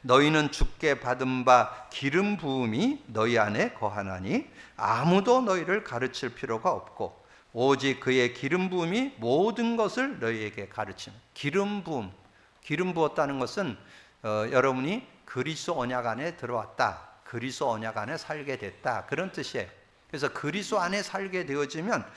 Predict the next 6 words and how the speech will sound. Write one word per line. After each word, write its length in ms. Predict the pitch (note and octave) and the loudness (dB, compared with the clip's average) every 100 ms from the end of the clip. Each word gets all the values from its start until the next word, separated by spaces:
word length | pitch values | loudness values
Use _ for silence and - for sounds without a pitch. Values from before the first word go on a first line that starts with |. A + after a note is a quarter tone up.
| - - - | -16 -16 -8
어, 440 | A#2 A2+ A2+ A2 G#2+ | 0 4 6 4 2
뭐, 240 | A2+ D#3 D#3+ | 4 4 6
너희에게 500 | C3 D#3+ E3+ E3+ D#3+ | 4 4 4 0 -2
모든 560 | A#2 D#3 G#3 A3 A3 | 2 2 2 0 0
것을 320 | G#3+ F#3+ C#4 | 0 0 -4
가르치며 800 | - C3+ C3+ - A#2+ G2 D3+ - | -4 -4 -4 -4 -8 -2 -2 -2